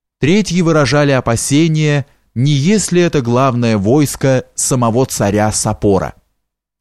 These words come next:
Император велел трубить сбор.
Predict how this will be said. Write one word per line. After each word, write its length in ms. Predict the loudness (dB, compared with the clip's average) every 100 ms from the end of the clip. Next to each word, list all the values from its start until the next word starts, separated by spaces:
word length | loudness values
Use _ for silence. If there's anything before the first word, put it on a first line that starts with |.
| _ _ _ _ -4
Император 720 | -2 0 0 2 0 0 -2
велел 340 | 0 2 0
трубить 440 | 0 -2 0 0 -2
сбор. 500 | -4 0 0 0